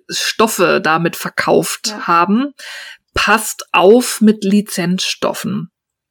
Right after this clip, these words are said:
Speaker 1: Und passt auf mit so Fandoms, wenn ihr da was benutzen wollt. Es, es gibt ein paar <laughs> Unternehmungen,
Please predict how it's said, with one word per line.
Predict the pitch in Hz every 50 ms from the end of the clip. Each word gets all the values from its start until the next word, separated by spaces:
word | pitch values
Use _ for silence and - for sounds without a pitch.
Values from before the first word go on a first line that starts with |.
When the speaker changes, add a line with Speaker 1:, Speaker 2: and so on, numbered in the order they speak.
| _ _ _ _ _ - - _
Speaker 1:
Und | - 240 247 240 240
passt | - 214 208 208 - - - -
auf | - - - 254 262 - -
mit | 220 208 220 220 220 220 -
so | - 190 165 185 180 - - - _ _ _ -
Fandoms, | - - - - 202 220 226 240 247 240 214 175 170 156 147 151 156 156 165 - - - - - - _ _ _ _ - - - - - - - - -
wenn | - 180 180 180
ihr | - 180 175
da | 180 170 160 170 170
was | 175 170 - - -
benutzen | 185 180 180 190 - - - - - - -
wollt. | - - - - - - -
Es, | - - - - - -
es | - 185 - - -
gibt | - 233 277 269 - _ - - _ -
ein | - 180 185 208 214
paar | - - 190 180 190 190 - - 185 - - - - - 226
<laughs> | 220 - - - - 277 214
Unternehmungen, | - 220 220 220 240 196 185 180 196 214 220 233 226 226 226 226 233 247 240 240